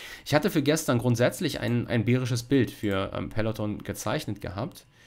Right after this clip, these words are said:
Und zwar hier. Ähm, da, wie im Morning Meeting skizziert, Inflection fünfundfünfzig unterhalb, ähm, unter der wir da bereits auch im Morning Meeting ja gehandelt hatten. Das hatten wir zum Thema,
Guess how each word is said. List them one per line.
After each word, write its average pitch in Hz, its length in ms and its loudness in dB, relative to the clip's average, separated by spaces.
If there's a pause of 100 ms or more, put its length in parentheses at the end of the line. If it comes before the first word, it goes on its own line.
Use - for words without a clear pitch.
(1400)
Und 110 120 -6
zwar 101 180 -2
hier. 107 320 0 (180)
Ähm, 110 340 0 (960)
da, 117 220 4
wie 113 120 0
im 113 40 2
Morning 123 260 4
Meeting 117 220 0
skizziert, 147 400 -2
Inflection 113 460 -2
fünfundfünfzig 117 720 -4
unterhalb, 120 580 0 (300)
ähm, 107 480 2 (180)
unter 110 180 0
der 107 200 4
wir 107 80 4
da 104 180 6
bereits 104 400 -2
auch 90 80 -6
im 98 80 -4
Morning 110 220 -2
Meeting 110 220 -2
ja 101 100 -2
gehandelt 110 280 0
hatten. 123 120 -2
Das 117 120 -4
hatten 107 120 -6
wir 120 80 -4
zum 110 160 -6
Thema, 117 280 0